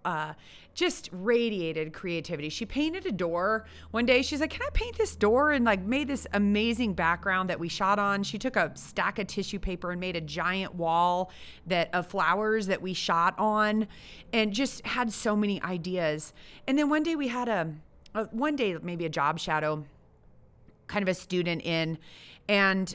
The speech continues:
we were busy, and we said, "Hey, we have a maternity session coming." The internet was pretty new in her defense,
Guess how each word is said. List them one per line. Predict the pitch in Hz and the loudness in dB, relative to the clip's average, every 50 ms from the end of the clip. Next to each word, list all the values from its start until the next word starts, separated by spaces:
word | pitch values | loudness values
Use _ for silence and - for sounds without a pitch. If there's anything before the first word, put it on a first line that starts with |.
| - - | -6 0
we | 214 233 240 | 2 2 4
were | 220 214 208 | 4 4 4
busy, | 202 269 302 269 240 294 277 262 | 4 4 4 4 4 4 4 6
and | 233 233 | 4 4
we | 220 | 2
said, | 208 - 220 202 | 2 0 0 0
"Hey, | 214 226 | 2 2
we | 214 220 | 2 2
have | 214 196 | 2 2
a | 202 | 2
maternity | 196 185 - - - 294 311 311 285 269 233 | 0 0 0 0 0 2 2 2 2 0 0
session | - - 180 180 - 208 190 156 | 0 -2 -2 -2 -2 -4 -4 -4
coming." | - 180 160 160 160 165 165 - | -4 -4 -2 -2 -4 -4 -6 -4
The | 196 247 - 254 | -4 -4 -2 0
internet | 294 294 285 262 - 190 | 0 0 0 0 0 -2
was | 190 - | -4 -6
pretty | - - - 170 170 220 | -4 -4 -4 -2 0 0
new | 233 208 165 156 156 | 0 2 2 0 0
in | 160 170 | -2 -4
her | 170 185 208 | -2 0 0
defense, | 214 202 - - 151 139 147 180 - - | 0 0 -2 -2 -2 -2 -2 -2 -4 -4